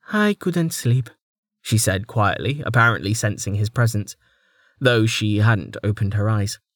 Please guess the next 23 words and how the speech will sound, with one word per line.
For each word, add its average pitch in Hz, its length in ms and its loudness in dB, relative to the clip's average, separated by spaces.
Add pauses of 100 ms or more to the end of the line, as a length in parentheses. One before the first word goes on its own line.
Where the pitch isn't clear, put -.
(300)
"The 220 220 -2
bed 196 280 0
was 185 320 -4
too 214 200 -8
soft." - 520 -6 (840)
Rain 104 340 2
nodded, 107 320 2
setting 107 300 0
his 107 120 0
helmet 117 420 2
on 104 140 0
the 101 60 -2
bed 110 280 -2 (360)
and 196 200 4
moving 151 360 4
to 156 100 0
lay 120 180 4
down 104 260 2
beside 113 360 0
her 98 180 -4
on 95 140 -6
the 101 80 -6
dirt, 113 400 -6